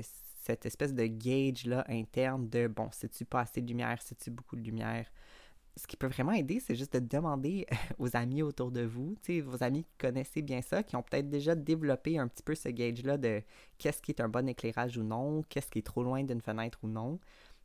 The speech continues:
Puis si quelqu'un peut aller chez vous de manière sécuritaire,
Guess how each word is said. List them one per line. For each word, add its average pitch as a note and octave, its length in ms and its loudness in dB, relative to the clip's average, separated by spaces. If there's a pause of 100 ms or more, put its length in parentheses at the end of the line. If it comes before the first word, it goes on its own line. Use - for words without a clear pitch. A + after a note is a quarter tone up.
(240)
Puis - 180 -8
si - 200 -2
quelqu'un C#3 680 2 (100)
peut C3 560 2 (160)
aller A2 200 0
chez - 180 -2
vous A#2+ 140 0
de B2 40 -2
manière A2+ 320 2
sécuritaire, A#2+ 760 -4